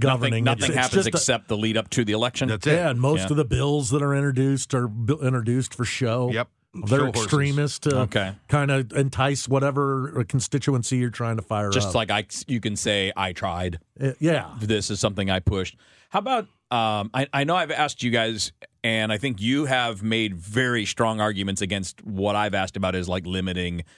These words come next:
Speaker 1: Yep.
Speaker 2: the influence of money in politics, and I think you guys have answered those things very well and made very good points about it.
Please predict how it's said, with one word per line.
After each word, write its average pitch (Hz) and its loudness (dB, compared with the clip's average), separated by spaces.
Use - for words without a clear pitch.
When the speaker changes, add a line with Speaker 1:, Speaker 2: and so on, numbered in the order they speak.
Speaker 1:
Yep. 90 -8
Speaker 2:
the 110 2
influence 113 -2
of 98 -2
money 101 0
in 92 -2
politics, 98 -2
and 104 -2
I 101 0
think 101 -2
you 107 0
guys 98 0
have 98 -2
answered 104 -2
those 95 0
things 90 -4
very 101 0
well 98 0
and 92 -4
made 92 -2
very 95 0
good 87 -4
points 101 -4
about 85 -2
it. - -10